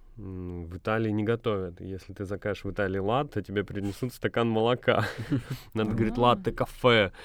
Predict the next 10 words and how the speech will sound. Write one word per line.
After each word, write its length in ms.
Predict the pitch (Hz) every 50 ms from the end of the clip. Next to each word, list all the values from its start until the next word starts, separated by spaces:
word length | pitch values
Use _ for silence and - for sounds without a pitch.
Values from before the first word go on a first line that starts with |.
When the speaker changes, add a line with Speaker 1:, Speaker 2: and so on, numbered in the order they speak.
| - - - - - - - - -
Speaker 1:
Тогда 200 | - 107 98 104
они, 140 | 104 101 101
скривившись, 920 | 98 - - - 120 120 110 110 123 139 156 170 165 - - 143 131 123 -
тебе 640 | - - 123 120 123 131 135 131 131 131 127 123 117 -
подадут 460 | 131 123 120 123 123 123 131 135 123
большую 500 | 113 123 120 117 113 - - 131 127 117
чашку 440 | - - 123 117 110 - - - 113
молока 580 | 110 113 107 110 113 104 - - 131 135 131 107
и 200 | 98 107 117 117
там 340 | - - 101 101 101 101